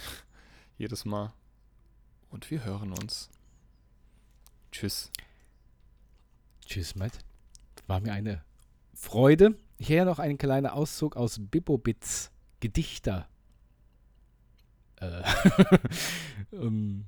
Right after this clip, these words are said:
Speaker 2: mhm. Portfolio. <laughs> Und er schrieb:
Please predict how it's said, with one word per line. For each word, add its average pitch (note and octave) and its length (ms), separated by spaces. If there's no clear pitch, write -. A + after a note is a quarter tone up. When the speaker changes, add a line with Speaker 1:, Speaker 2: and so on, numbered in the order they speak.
Speaker 2:
mhm. B2+ 340
Portfolio. B2 800
<laughs> - 1200
Und E3 160
er D3+ 100
schrieb: - 400